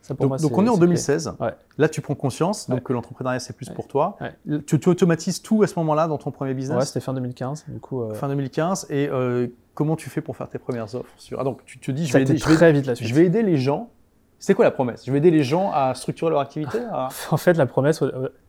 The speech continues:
Speaker 1: c'est, c'est une des valeurs qui, qui était pas nourrie à l'époque, c'est de la valeur de communauté.
Speaker 2: Mhm.
Speaker 1: Tu vois, on parlait du Strengths Finder, je dois en avoir deux en stratégique, euh, un en exécution et deux en relationnel.
Speaker 2: Mhm.
Speaker 1: Et en fait,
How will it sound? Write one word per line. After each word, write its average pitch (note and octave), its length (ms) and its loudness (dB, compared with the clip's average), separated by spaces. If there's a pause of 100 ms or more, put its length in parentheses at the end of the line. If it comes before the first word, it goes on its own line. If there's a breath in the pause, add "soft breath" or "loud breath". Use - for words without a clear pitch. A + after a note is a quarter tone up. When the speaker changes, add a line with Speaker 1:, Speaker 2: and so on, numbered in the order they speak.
(640)
Speaker 1:
c'est, A#2+ 400 -2
c'est - 200 -4
une E3 120 4
des D3+ 80 6
valeurs D#3 360 6
qui, C3 220 -6
qui - 120 -14
était B2 340 -2 (320)
pas C#3 80 6
nourrie D3+ 260 4
à C#3 60 6
l'époque, C#3 340 2
c'est - 140 -10
de A#2+ 80 -4
la A#2 80 0
valeur B2 240 2
de A2+ 40 0
communauté. B2+ 640 -2 (120)
Speaker 2:
Mhm. A2+ 100 -8
Speaker 1:
Tu - 460 -14
vois, B2 100 0
on A#2+ 40 0
parlait B2+ 180 2
du B2 40 -2
Strengths B2+ 260 -4
Finder, C3+ 400 2 (120)
je C#3 60 -12
dois C3 100 -4
en B2 60 -2
avoir A#2+ 260 0
deux A#2+ 160 -4
en D#3 80 2
stratégique, C3+ 640 -2 (260)
euh, A#2 300 -6
un D#3 80 -2
en C#3+ 100 2
exécution C3+ 480 -2
et A#2+ 60 0
deux B2 160 2
en C#3 120 4
relationnel. C#3 580 0 (240 loud breath)
Speaker 2:
Mhm. G2+ 60 -16 (240 loud breath)
Speaker 1:
Et B2+ 40 -4
en A#2+ 40 -4
fait, D#3+ 280 2